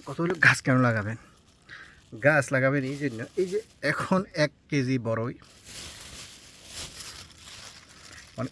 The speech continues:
এই বড়গুলো এক কেজি একবারে নিম্ন একশো টাকা।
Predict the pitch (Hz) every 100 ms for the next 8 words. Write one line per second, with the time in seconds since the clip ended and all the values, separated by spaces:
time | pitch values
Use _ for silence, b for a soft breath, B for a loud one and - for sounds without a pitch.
0 | - 156 131 131 120 107 - 131 - 127
1 | 98 - - - - - - - - -
2 | - - - - - - - _ _ _
3 | _ _ _ _ _ 185 180 202 208 185
4 | 208 233 226 214 - - 123 98